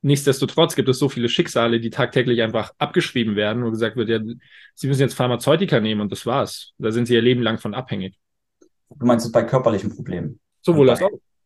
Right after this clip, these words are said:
Speaker 1: Sowohl als
Speaker 2: Erkrankungen.
Speaker 1: auch. Also,
Speaker 2: Psychisch auch, ja.
Speaker 1: ja,
Speaker 2: Ja.
Speaker 1: werden ja auch mit Pharmazeutika behandelt, äh, sind ihr Leben lang in irgendeiner,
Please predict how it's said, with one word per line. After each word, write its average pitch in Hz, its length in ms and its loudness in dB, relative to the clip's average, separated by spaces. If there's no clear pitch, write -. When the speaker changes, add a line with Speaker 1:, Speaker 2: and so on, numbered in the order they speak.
Speaker 1:
Sowohl 117 160 2
als 120 120 2
Speaker 2:
Erkrankungen. 143 260 0
Speaker 1:
auch. - 460 -14
Also, 135 200 6
Speaker 2:
Psychisch 143 180 -2
auch, 131 240 2
ja. - 300 -2
Speaker 1:
ja, 113 180 2
Speaker 2:
Ja. 113 80 2
Speaker 1:
werden 135 160 4
ja 131 80 -2
auch 151 140 4
mit 139 100 0
Pharmazeutika 156 580 2
behandelt, 151 640 -2
äh, 120 340 0
sind 120 360 -4
ihr 123 120 2
Leben 135 260 2
lang 127 200 2
in 123 120 0
irgendeiner, 120 600 -2